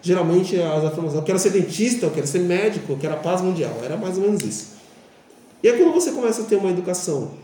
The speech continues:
mais emancipadora, mais crítica, que vai fazer você analisar a sociedade como um todo e, e tomar decisões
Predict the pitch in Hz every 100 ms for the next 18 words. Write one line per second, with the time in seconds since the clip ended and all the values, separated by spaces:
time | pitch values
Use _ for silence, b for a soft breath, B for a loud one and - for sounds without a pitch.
0 | - - - - - - 170 196 208 202
1 | - 190 - 165 139 151 160 - - -
2 | 190 202 - 147 135 113 107 - - -
3 | 156 170 180 190 175 - 165 165 175 151
4 | 143 175 160 156 143 143 143 131 120 147
5 | 175 208 135 - - - 151 151 139 147
6 | 160 156 139 127 135 127